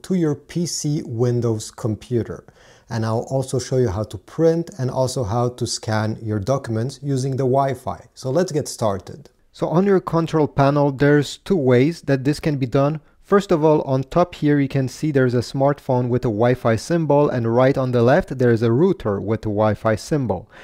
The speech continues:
You can go ahead and click on this icon, and this panel will appear. If you're unable to click on that icon, since the screen is quite small,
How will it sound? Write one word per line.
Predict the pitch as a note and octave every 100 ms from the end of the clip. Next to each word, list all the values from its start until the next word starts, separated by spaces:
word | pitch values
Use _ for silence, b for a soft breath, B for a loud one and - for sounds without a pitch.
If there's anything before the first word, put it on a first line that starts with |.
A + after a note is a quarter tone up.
| B
You | - F3+
can | G3+
go | D#3+ G3+
ahead | C#3+ C#3+ -
and | B2+ B2
click | - E3 E3+
on | C3+ A#2+
this | B2 -
icon, | B2 A#2+ - C#3 E3+ F#3+ _ _ b b b
and | C#3 C#3
this | D3+ D3+
panel | - C3+ C3 C3
will | A#2 A2+
appear. | A2 - B2 G#2+ F#2+ - b b
If | G3 G3
you're | G3 F3 -
unable | C#3 C#3+ D3+ D3 D3+
to | -
click | - - C3 -
on | B2+
that | A#2 -
icon, | D#3+ F#3+ F#3+ F#3
since | F#3 D#3 D3
the | D3
screen | - - F3+
is | B2+ -
quite | - C#3 A#2
small, | - B2 B2+ B2+ C3